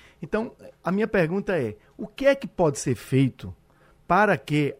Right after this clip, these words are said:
aumente a oferta de imóveis? Claro, crescimento, as pessoas investindo, novos lançamentos, para aumentar a oferta, usar bem o centro. O centro da cidade pode ser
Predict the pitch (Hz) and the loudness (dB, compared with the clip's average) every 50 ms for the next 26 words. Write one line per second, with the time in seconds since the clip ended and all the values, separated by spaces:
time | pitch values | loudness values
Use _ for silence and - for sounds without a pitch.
0 | _ - 165 180 180 175 190 220 240 247 - - 233 214 202 180 156 117 - - | _ -2 0 0 2 2 2 2 2 0 -2 0 0 2 2 2 2 -2 -6 -6
1 | - 160 175 196 196 156 - - 196 180 160 190 196 180 151 123 113 107 90 90 | -2 0 0 0 0 -2 -2 -2 -4 -2 -2 -2 0 0 2 2 0 0 -2 -4
2 | 90 87 - - _ _ _ _ _ _ _ _ - - 175 165 147 123 101 95 | -6 -8 -8 -14 _ _ _ _ _ _ _ _ -2 2 4 4 4 4 0 -4
3 | 82 _ _ _ _ _ _ _ _ - 156 143 135 - 151 135 139 156 180 185 | -8 _ _ _ _ _ _ _ _ -4 -2 -2 -2 -2 0 2 4 4 6 6
4 | 180 175 175 170 - - 165 160 143 - _ _ _ _ - - 117 - - 139 | 4 2 0 -2 -4 -6 -6 -6 -8 -10 _ _ _ _ -12 -12 -10 -8 -8 -6
5 | - - 139 127 135 123 123 110 - - - 170 180 185 180 175 170 160 151 165 | -4 -2 -2 0 0 2 0 0 0 0 0 2 4 4 2 0 -2 -4 -4 -6
6 | 165 151 139 147 147 151 147 139 139 143 143 - - 127 117 127 151 170 175 160 | -6 -6 -4 -2 0 0 2 2 2 0 0 0 0 0 2 4 4 4 2 0
7 | - - - 165 170 175 160 160 - 175 175 160 - - 156 151 151 143 - 127 | -2 -2 -2 -2 0 0 -2 -2 -2 -2 -2 -2 -2 -2 0 0 0 0 -2 -6
8 | 139 127 110 147 147 139 131 151 151 143 - - - 156 160 160 156 - - 151 | -10 -6 -2 -2 -2 -2 -2 -4 -6 -6 -8 -8 -6 -4 -4 -4 -6 -6 -8 -12
9 | 143 - _ - - - _ - 139 - - 170 160 - 160 143 - - 139 135 | -12 -12 _ -20 -20 -20 _ -12 -10 -8 -6 -6 -4 -4 -4 -6 -4 -4 -4 -2
10 | 139 135 135 - 143 135 - - - 143 139 135 113 - | -2 -2 -2 -4 -4 -4 -4 -4 -2 0 0 0 0 -2